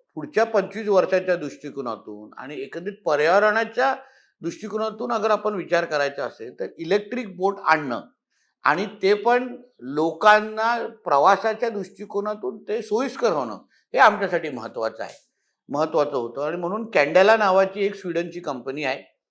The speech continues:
त्यांच्याबरोबर एप्रिलच्या महिन्यामध्ये आदरणीय मुख्यमंत्री देवेंद्र फडणवीस साहेबांची त्यांची भेट झाली. तिथेही त्यांच्याबरोबर एक सामंजस्य करार झाला आपल्या महाराष्ट्र सरकारबरोबर. नंतर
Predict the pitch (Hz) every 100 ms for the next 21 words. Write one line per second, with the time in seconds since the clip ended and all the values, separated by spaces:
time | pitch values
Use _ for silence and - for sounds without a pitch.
0 | _ _ 135 143 139 175 170 170 170 180
1 | 185 185 - 147 151 160 175 180 185 180
2 | - 165 151 175 165 170 151 139 160 160
3 | 156 175 151 131 151 160 156 135 - 147
4 | 143 151 143 139 143 143 139 139 139 135
5 | 127 127 135 139 127 123 104 107 131 123
6 | 143 - _ _ _ _ _ - 156 170
7 | 165 180 170 156 151 160 160 160 160 165
8 | 160 151 131 143 143 147 156 147 113 131
9 | 147 139 143 - - - 139 131 113 110
10 | - 127 110 92 131 143 143 151 180 -
11 | _ _ _ - 147 156 185